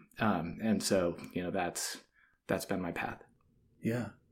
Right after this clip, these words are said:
Speaker 2: Well, John, we're gonna have to talk more after the show because I was a music major in undergrad and then decided to do something else <laughs> with my life and now,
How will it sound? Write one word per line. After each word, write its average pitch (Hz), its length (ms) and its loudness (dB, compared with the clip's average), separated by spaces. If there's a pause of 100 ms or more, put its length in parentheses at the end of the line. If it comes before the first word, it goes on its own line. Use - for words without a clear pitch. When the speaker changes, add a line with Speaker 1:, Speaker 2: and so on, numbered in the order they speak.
(120)
Speaker 2:
Well, 147 200 12
John, 147 240 12
we're 139 120 10
gonna 156 100 10
have 165 120 12
to - 80 6
talk - 220 6
more 131 120 10
after 120 160 8
the 113 80 8
show 151 180 12
because 113 240 6
I 117 100 10
was 127 120 12
a 120 40 12
music 110 300 6
major 104 360 6
in 120 220 6
undergrad 98 540 4
and 104 240 4
then 98 360 -2 (120)
decided 104 340 4
to - 80 -4
do 104 100 4
something 107 280 4
else 110 200 8
<laughs> - 40 12
with - 120 12
my 185 120 12
life 135 300 12
and 123 120 12
now, 113 200 10